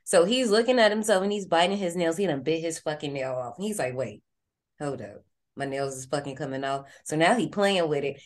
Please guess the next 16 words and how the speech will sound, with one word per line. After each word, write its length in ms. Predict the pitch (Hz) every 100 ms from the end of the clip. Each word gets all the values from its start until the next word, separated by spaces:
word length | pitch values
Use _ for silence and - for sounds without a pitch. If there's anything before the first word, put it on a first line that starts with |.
| _
He 100 | 254
done 160 | 202 175
took 180 | 226
his 180 | 214 185
finger 260 | 190 202 175
and 160 | 147 151
pressed 240 | 185 180
his 160 | 175 -
finger. 280 | 180 175
It 120 | 170 180
done 220 | 135 135
fucking 280 | 165 156 143
ejaculated 680 | 139 151 160 160 156 156 151
on 100 | 139
the 60 |
window. 480 | 120 160 151 143